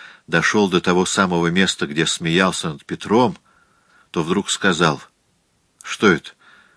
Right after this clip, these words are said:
Как будто кто меня ударил по плечу". И не мог сдвинуться больше ногами. Если б не подхватили его, то упало бы с лестницы.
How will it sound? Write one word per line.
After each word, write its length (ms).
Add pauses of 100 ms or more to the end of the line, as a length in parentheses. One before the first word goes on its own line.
(240)
Как 200
будто 380
кто 240
меня 460 (380)
ударил 500
по 140
плечу". 560 (1800)
И 140
не 100
мог 260
сдвинуться 560
больше 400
ногами. 500 (760)
Если 540
б 140
не 160
подхватили 680
его, 360 (880)
то 140
упало 380
бы 120
с 140
лестницы. 640